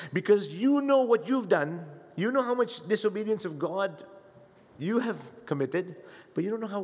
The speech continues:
close that person might be to God. So respect everybody around you. Those who are older have done more good deeds, those who are younger have committed less sins,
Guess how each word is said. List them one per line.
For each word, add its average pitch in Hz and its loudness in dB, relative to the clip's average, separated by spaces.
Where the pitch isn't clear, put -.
close 196 0
that 214 -8
person 170 -4
might 127 -6
be 120 -6
to 113 -10
God. 101 -4
So - -2
respect 233 -2
everybody 180 0
around 107 -6
you. 87 -4
Those 127 2
who 131 2
are 120 4
older 185 2
have 160 0
done 120 0
more 95 -4
good 151 -2
deeds, 226 -6
those 139 2
who 123 2
are 110 2
younger 147 0
have 127 0
committed 127 -4
less 101 -2
sins, 226 0